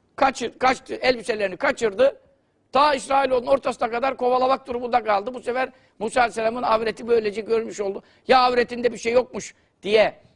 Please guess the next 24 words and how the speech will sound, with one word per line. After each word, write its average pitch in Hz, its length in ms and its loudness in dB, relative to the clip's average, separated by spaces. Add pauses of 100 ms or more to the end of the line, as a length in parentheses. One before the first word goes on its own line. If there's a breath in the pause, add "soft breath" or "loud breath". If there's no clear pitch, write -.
(220)
e, 180 420 0 (1120)
şey 214 160 2
ettiler, 170 380 0
pişman 196 340 -2
oldular, 170 260 -2
özür 180 300 -8
dilediler 196 340 2
ama 233 440 0 (380 soft breath)
Resulullah 240 400 0
sallallahu 247 280 0
aleyhi 226 160 0
ve 220 60 -4
sellemin 226 280 -4
avretini 220 500 0
kimse 233 260 -8
görmemiştir. 175 600 -2 (240 soft breath)
Onun 240 180 4
için 254 220 -6
sünnetli 226 480 -2
olarak 202 400 2
doğmuştur. - 500 -6 (440 soft breath)
Ve 240 220 4
avretini 233 580 -2
gören 226 360 0